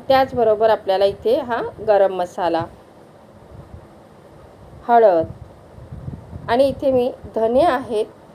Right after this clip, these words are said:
ते मिक्सरला लावून घेतले होते हे. तर धना पावडरच्या ठिकाणी मी धने कुटून टाकलेले आहेत आणि थोडासा काळा मसाला. आता हे सर्व मसाले आपल्याला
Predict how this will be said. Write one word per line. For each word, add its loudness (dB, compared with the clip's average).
ते 0
मिक्सरला 0
लावून 0
घेतले -4
होते -2
हे. -4
तर -2
धना 2
पावडरच्या 2
ठिकाणी -2
मी 0
धने 2
कुटून -2
टाकलेले 0
आहेत -2
आणि -2
थोडासा 2
काळा 6
मसाला. -4
आता -2
हे 0
सर्व 2
मसाले 0
आपल्याला -2